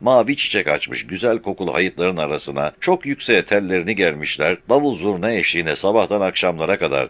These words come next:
üç kadın bir erkek iplerin üstünde göbek atıyor, birikmiş kalabalıktan para topluyorlardı. Hele kalabalığa Murtaza Ağa ile kasaba ileri gelenleri katılınca da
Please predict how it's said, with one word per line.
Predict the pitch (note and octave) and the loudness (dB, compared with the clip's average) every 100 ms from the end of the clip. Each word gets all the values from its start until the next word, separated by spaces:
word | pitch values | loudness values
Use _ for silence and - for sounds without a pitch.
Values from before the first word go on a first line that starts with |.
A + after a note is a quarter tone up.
| - | -4
üç | F3+ - | -4 -2
kadın | A2 E2 C#2+ C#2 | -2 -2 -2 -2
bir | B2 | 2
erkek | F#2 D#2 - F2 - | 2 2 0 -2 -4
iplerin | F2 - G#2 G#2+ | -8 -4 -2 -4
üstünde | - F#2+ F2 | -6 -2 -2
göbek | D2+ D#2+ A2 | 0 0 0
atıyor, | F2 - D2 E2 - | -2 -4 -2 -2 -2
birikmiş | - C3+ - C#3+ - | -2 0 0 -2 0
kalabalıktan | C3 B2 A2+ A2 F#2+ E2+ | 2 2 4 0 0 0
para | C#2+ G2 A2+ | 2 4 4
topluyorlardı. | G2+ D#2 D#2+ D#2 C#2+ C#2+ C#2+ A#1 B1+ A#1+ _ _ _ - - - | 0 -4 -2 -2 0 0 0 -2 -6 -6 _ _ _ -20 -20 -6
Hele | - G#3 - | 2 4 6
kalabalığa | G2+ G2+ E2 F2 D2 | 4 4 4 2 0
Murtaza | C#2 F2+ - F2 F2 F#2 | 0 -4 0 0 4 6
Ağa | D2 D#2+ | 6 4
ile | F2 D2 | 2 0
kasaba | E2 F#2 A2+ F2 | -2 -2 0 0
ileri | E2 F2+ F#2 | 2 0 2
gelenleri | D#2+ D#2+ D#2 E2+ | 0 0 0 -2
katılınca | F#2 E2 F#2+ C3+ F2 D2 | -2 -4 -4 -4 -4 -2
da | F2+ | -2